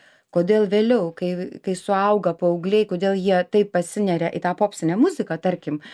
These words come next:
ir kodėl išnyksta kiti muzikiniai dalykai. Tai jeigu, kai jisai yra mažas, jam yra svarbi būtent liaudies daina, e, klasika, džiazas, jiems yra tai svarbu. Tai vat, yra ką pamąstyti.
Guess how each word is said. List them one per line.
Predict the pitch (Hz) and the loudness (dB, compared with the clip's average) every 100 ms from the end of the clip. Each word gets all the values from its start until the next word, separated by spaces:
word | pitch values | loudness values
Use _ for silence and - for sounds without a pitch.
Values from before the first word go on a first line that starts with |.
| - - _ _ - | -20 -20 _ _ -4
ir | 185 185 185 185 180 | 2 4 6 4 2
kodėl | 180 180 202 202 | 2 2 4 2
išnyksta | 185 208 196 - - 175 170 170 | 0 -2 -2 -2 0 0 0 -4
kiti | 190 - 285 196 | -6 2 2 2
muzikiniai | 185 180 185 185 185 180 | 0 -2 -2 0 2 4
dalykai. | 180 185 180 165 147 - - _ _ _ _ | 2 2 0 0 0 -2 -20 _ _ _ _
Tai | 185 180 180 175 175 175 180 | 2 4 4 4 2 2 -2
jeigu, | - 202 196 185 185 - | -2 2 2 2 -2 -2
kai | 185 | -2
jisai | 185 185 165 | 0 -2 0
yra | 165 | 0
mažas, | 208 311 220 170 - - | 0 0 0 -2 -8 -14
jam | 165 175 170 | -6 -4 -2
yra | 170 170 | -2 -2
svarbi | 165 175 170 180 254 | -6 -8 -6 -2 -2
būtent | 170 170 156 151 - - | -2 -8 -8 -10 -16 -12
liaudies | 156 156 185 202 208 | -8 -4 -2 0 -2
daina, | 190 208 202 202 196 - - - _ _ | 0 0 0 -2 -4 -8 -20 -20 _ _
e, | 147 139 | -6 -6
klasika, | 139 143 170 214 - 220 156 | -6 -8 -6 -8 -8 -8 -8
džiazas, | - 160 180 196 - | -6 -4 -4 -6 -8
jiems | 180 165 - | -2 -2 -2
yra | 170 | -8
tai | 160 160 | -8 -10
svarbu. | - 202 202 151 - | -6 -4 -4 -6 -10
Tai | - 151 | -10 -8
vat, | 165 - - - _ _ - | -8 -10 -20 -20 _ _ -12
yra | 170 143 | -10 -8
ką | - - | -10 -8
pamąstyti. | 196 247 - 220 | -10 -10 -10 -10